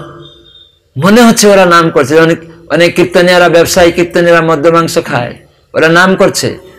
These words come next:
মনে হচ্ছে নাম, কিন্তু তারা নামকে দেখিয়ে ব্যবসা করে, এই জন্য সেটা নাম হয় না। অপরাধ করে জেনে শুনে, পাপ করে।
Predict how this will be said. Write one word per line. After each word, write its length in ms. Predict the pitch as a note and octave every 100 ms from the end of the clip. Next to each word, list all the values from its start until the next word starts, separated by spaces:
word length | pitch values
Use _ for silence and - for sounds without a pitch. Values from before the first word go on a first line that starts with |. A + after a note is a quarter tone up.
| C3+
মনে 220 | E3 G#3+
হচ্ছে 260 | A#3+ - G#3
নাম, 220 | D#3 G#2 - - - _ _ _ _
কিন্তু 200 | - C#3 C3
তারা 260 | D3 D3+ D#3+ G3 - - - - - -
নামকে 480 | B2 C#3 D#3 F3+ F#3+
দেখিয়ে 440 | E3 D#3+ D#3+ - A3+
ব্যবসা 380 | D#3 D3+ - F3+
করে, 260 | B2+ D#3+ - - - _ _ _ _ _ _ _ _ _ _ - - -
এই 160 | C3+
জন্য 200 | D#3 F3 F3+
সেটা 240 | D#3+ C#3+
নাম 260 | D3+ C#3 C#3 C3+
হয় 200 | A2+ A2
না। 160 | - - _ _ _ _ _ _ _ _ C3 C#3+ B2 -
অপরাধ 320 | B2 E3 E3 -
করে 160 | D#3+
জেনে 240 | B2+ D3 C#3+
শুনে, 300 | - A2+ - - _ _ -
পাপ 180 | C3 C3 -
করে। 200 | -